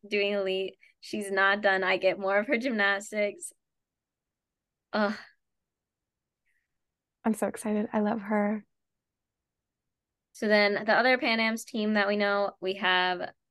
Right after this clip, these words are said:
Speaker 1: um, the Illinois, nope, not the Illinois.
Speaker 2: The Illinois men's gymnastics
Speaker 1: We all
Speaker 2: team
Speaker 1: live
Speaker 2: is
Speaker 1: in,
Speaker 2: going
Speaker 1: so,
Speaker 2: to
Speaker 1: so we all live in Chicago. Um, the U S A, <laughs> the U S women's team, and w-, are, they're all from Chicago. <laughs>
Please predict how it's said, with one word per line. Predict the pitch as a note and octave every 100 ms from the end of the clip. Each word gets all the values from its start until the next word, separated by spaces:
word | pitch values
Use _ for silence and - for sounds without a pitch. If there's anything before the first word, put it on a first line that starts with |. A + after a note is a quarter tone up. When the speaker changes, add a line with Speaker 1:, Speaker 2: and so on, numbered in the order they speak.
| _ _ - _
Speaker 1:
um, | F#3 F3+ E3 D#3+ - _ -
the | G3+
Illinois, | G3 A3 G3+ - _ _ _ G3
nope, | F#3 F#3
not | G3+ F#3+
the | G3
Illinois. | F3+ E3+ -
Speaker 2:
The | D#4 D4+
Illinois | D4 C4+ A#3+ B3
men's | G#3+ G#3 G3
gymnastics | G3 G#3 F3+ G#3 - D#4
Speaker 1:
We | G4
all | F#4
Speaker 2:
team |
Speaker 1:
live |
Speaker 2:
is | E4+
Speaker 1:
in, | - _ -
Speaker 2:
going | D4
Speaker 1:
so, | G#3
Speaker 2:
to | - _
Speaker 1:
so | D#4+
we |
all | E4 F4+
live | F#4+
in | F4+ F4
Chicago. | E4+ C4 G3+ F3+ F#3 G#3+ - _
Um, | A3 A3
the | A3
U | C4+
S | D4
A, | D4+ C4 B3+ - E4+ - _ _
<laughs> | _ _ _ -
the | G#3+
U | B3
S | D4 C4 B3+ C4 -
women's | A#3 A3 C4+ -
team, | - A#3+ G3 G3 A3+ - _ _ _
and | A#3 C4+ A3
w-, | A3 -
are, | A3 A3+
they're | A3+
all | A3 A#3
from | B3 C4+
Chicago. | D#4+ - F#3 F3+ F3 F3+
<laughs> | -